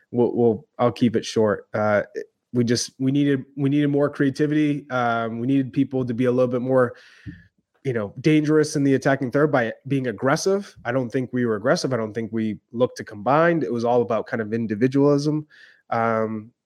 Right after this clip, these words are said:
and, and, you know, that's typical for January 'cause everyone wants to show out and the pressure's on. You could see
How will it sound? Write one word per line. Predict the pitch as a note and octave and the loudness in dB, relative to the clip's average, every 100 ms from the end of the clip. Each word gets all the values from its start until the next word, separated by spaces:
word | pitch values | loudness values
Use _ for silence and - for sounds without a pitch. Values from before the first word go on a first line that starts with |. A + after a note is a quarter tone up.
| _ | _
and, | C#3+ C#3+ F3+ | -4 -2 0
and, | D#3+ D3+ - | 0 0 0
you | G#3 | 2
know, | D3+ | 2
that's | C#3+ E3+ - | 2 -2 -2
typical | - E3+ E3 E3 | -2 0 0 2
for | E3 D#3 | 0 0
January | D3+ D3+ D#3 E3 | 0 0 2 0
'cause | D3+ B2 | 0 0
everyone | C3+ C#3 C#3 | 0 2 0
wants | C3+ - | -2 -4
to | |
show | - C3+ C3 | -2 2 4
out | C#3 A#2 | 2 0
and | B2 - | -6 -8
the | B2 | -10
pressure's | - C#3 - C3+ | 0 0 0 0
on. | C3 C3+ C#3 | 2 2 2
You | C3 | 0
could | A#2+ | -4
see | - C3+ | 0 0